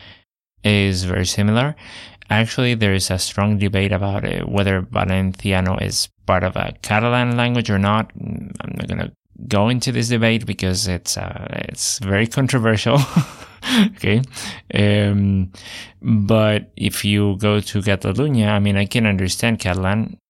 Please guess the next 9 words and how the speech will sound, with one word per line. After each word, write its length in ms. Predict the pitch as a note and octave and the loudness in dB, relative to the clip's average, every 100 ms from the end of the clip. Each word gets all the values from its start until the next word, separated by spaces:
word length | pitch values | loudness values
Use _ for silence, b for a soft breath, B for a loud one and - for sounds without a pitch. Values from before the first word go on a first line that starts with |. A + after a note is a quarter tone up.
| - | -8
you 140 | G#2 | -4
know, 220 | F#2 F#2+ | 0 -2
the 160 | G2 G2 | -2 -6
Catalan 600 | - F#2+ F#2 F#2+ F#2+ - - _ - | -2 -2 0 0 -2 -6 -14 _ -4
every 840 | G2+ F#2+ F#2+ F#2 F2+ G2 - - _ _ - | -2 0 0 0 -2 -6 -10 -16 _ _ -6
people 340 | G2 - F2+ | -6 -2 -4
from 680 | F2+ - F2+ F2+ F2 F2+ F2+ | -4 -4 -2 0 -2 -4 -8
Catalonia 580 | - F#2+ F2+ G2+ G2+ F#2+ | -2 -2 0 0 2 0
speaks, 460 | - - G2+ - | -2 -2 -2 -2